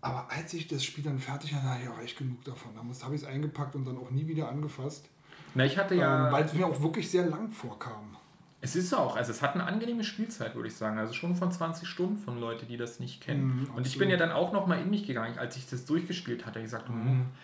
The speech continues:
Speaker 2: willst du jetzt den Rest noch machen? Holst du noch diese Riddler-Sachen, diese Challenges?“ Und als ich mich dann einen Tag so durchgequält hatte und das Spiel nicht loslassen konnte, habe ich nicht, mich noch rangesetzt und habe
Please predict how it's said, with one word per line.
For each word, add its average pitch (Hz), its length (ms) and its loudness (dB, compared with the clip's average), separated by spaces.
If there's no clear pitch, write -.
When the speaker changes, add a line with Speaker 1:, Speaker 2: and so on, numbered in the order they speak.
Speaker 2:
willst 123 280 0
du 131 40 0
jetzt - 160 -6
den 123 100 -4
Rest 117 260 -4
noch 120 120 -4
machen? 120 340 -2
Holst 120 220 -2
du - 60 -4
noch 127 100 -2
diese 123 280 0
Riddler-Sachen, 127 600 0
diese 117 220 -4
Challenges?“ 143 640 0
Und - 100 -10
als - 200 -6
ich 147 60 -4
mich 135 120 -4
dann 123 120 -4
einen 117 80 -8
Tag 127 200 -2
so - 80 -4
durchgequält 165 680 -6
hatte 170 160 -6
und 139 120 -4
das 135 80 -6
Spiel - 280 -6
nicht 139 180 -6
loslassen 180 400 -8
konnte, 208 260 -4
habe 180 140 -4
ich 175 80 -6
nicht, 175 180 -4
mich 160 80 -10
noch 147 120 -6
rangesetzt 180 560 -4
und 170 100 -8
habe 170 120 -10